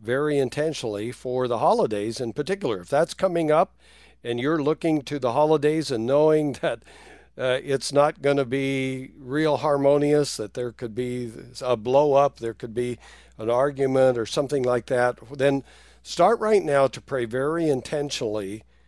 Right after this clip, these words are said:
for those that are, that might be involved in something like that.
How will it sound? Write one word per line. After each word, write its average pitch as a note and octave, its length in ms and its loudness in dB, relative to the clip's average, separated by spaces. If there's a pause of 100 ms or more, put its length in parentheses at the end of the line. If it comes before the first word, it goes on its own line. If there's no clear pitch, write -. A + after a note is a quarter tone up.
(200)
for A#2+ 440 0 (140)
those B2+ 580 0
that A#2 180 0
are, A2+ 300 -2 (100)
that A#2+ 200 -4
might A#2+ 300 0
be A#2 140 -2
involved A2+ 400 -2
in G#2 100 -4
something A2 380 -6
like G#2+ 240 -6
that. G#2 240 -6